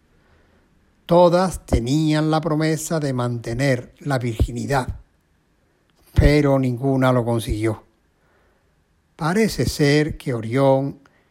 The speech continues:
el cazador celeste, tuvo bastante que ver, así como Zeus,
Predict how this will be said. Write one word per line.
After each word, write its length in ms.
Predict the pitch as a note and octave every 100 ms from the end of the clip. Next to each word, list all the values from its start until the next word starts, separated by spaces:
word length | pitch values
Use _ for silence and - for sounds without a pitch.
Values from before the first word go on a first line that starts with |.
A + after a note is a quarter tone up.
| _ _
el 260 | - C3 A2
cazador 640 | - G#2+ - A2 A2 C3
celeste, 1040 | B2+ A2+ G2+ B2+ B2 - - B2+ B2+ - _ _ _ _
tuvo 460 | - B2 C3 C3+ C3+
bastante 600 | C#3 C3+ D3+ C#3+ C3+ C#3
que 100 | C#3
ver, 420 | E3 E3 - - _ _ _ _ _ _
así 680 | - B2 - C#3+ D3 D#3+ D3
como 480 | - C#3+ C3 C3 B2+
Zeus, 960 | - - D#3 E3+ D3+ A#2+ A2+ A2+ -